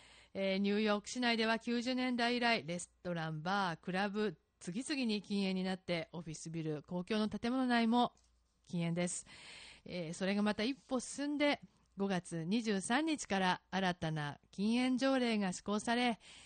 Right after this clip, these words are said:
市内のすべての公園とビーチも禁煙になったというわけです。実はね、この禁煙条例の施行に合わせて、地元の新聞、ニューヨークデイリーニュース、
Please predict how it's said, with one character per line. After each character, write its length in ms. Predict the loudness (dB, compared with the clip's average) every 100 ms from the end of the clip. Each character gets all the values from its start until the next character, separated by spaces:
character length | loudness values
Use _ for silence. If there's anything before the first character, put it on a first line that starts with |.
| -18
市 160 | -8 0
内 200 | 2 2
の 100 | 0
す 140 | 0
べ 100 | 0
て 120 | 2
の 120 | 2 2
公 220 | 4 4
園 140 | 4
と 100 | 2
ビ 240 | 2 2 2
ー 20 |
チ 120 | 2
も 180 | 2 2 -2
禁 180 | -2
煙 120 | 0 2
に 120 | 4
な 120 | 2
っ 40 |
た 140 | 2 -2
と 100 | 0
い 100 | 0
う 40 |
わ 80 | 0
け 120 | -2
で 160 | -2 -2
す。 260 | -2 -8 -14 -20 -20 -20 -20 -20 -20 -20 -20 -8
実 200 | -4 2
は 100 | 4
ね、 260 | 4 2 0
こ 100 | 0
の 120 | 0
禁 280 | 0 0 2
煙 140 | 2
条 220 | 2 2
例 160 | 2 2
の 100 | 0
施 120 | -2
行 160 | 0 2
に 120 | 4
合 80 | 2
わ 80 | 0
せ 120 | -2
て、 260 | -4 -4 -6 _ -20 -18 -10
地 160 | -2
元 260 | 2 2 2
の 260 | 2 2
新 300 | 0 0 0
聞、 120 | 2 2
ニ 140 | 4
ュ 40 | 4
ー 20 |
ヨ 140 | 4 2
ー 20 |
ク 100 | 2
デ 160 | 0
イ 40 | 2
リ 60 | 2
ー 20 |
ニ 140 | 2
ュ 40 | 2
ー 40 |
ス、 340 | 0 -6 -8